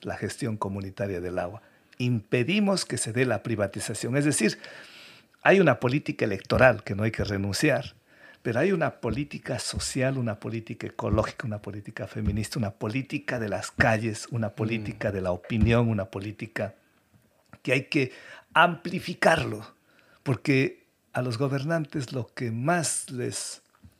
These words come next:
Speaker 1: les eh, les asusta es los medios de comunicación y la organización social.
Speaker 2: Ujú.
Speaker 1: Yo creo que eso es lo que más les molesta. Esa es la,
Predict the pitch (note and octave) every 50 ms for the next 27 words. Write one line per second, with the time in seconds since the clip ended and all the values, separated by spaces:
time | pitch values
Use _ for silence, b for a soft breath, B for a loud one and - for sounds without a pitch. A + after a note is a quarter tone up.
0 | _ _ _ _ _ _ _ _ - - _ _ - - A#2 A#2 G#2+ G2 F#2+ -
1 | - - b b b b b b b b b b b _ - - A#2 A2 G#2+ G#2
2 | G#2 G2+ G2 G2 G2 G2 F#2+ G2 F#2+ F#2+ F#2 G2+ - - - A2 G#2+ G#2+ G#2 G#2
3 | A#2+ G#2+ - - - - G#3+ D#3+ - - - - - C#3 B2+ C3 - b b b
4 | b b b b b b b b _ _ - C#3+ D#3+ E3 E3 C#3+ - - - -
5 | - - _ _ - C3+ C3 A#2+ A2+ - - E3+ G#3+ A#3 G#3 G3 D#3+ F3+ F3+ -
6 | F#3 F3 F3 F3+ F3 - F3 E3+ - - G3+ F#3+ F#3+ F#3 F3 - - _ _ _
7 | _ _ _ _ _ _ _ _ _ _ - - A#2+ G#2+ G#2+ A2 G#2+ G2 G2 F#2+
8 | - G#2 G2+ - - F2+ - - - - - - - - - _ - C#3+ C3 A#2+
9 | A2 G2+ G#2 A2 A#2 B2 C3 C3+ A#2 - C#3 B2 A#2+ A#2 A#2 - _ _ _ _
10 | _ _ _ _ _ _ _ _ _ _ _ _ _ - - _ - C#3+ B2+ -
11 | E3+ C3+ B2+ C3+ B2 - - C3+ B2 A#2+ B2 C3+ D3+ F#3 A3 C#4 C#4 A#3+ - F3+
12 | F#3 E3+ D#3 B2+ A#2+ C#3+ C3+ C#3 D3 E3+ D#3 - - - C#3+ D3+ - - F#3 F3+
13 | D3+ - - G#3+ G3+ A#2 G2 -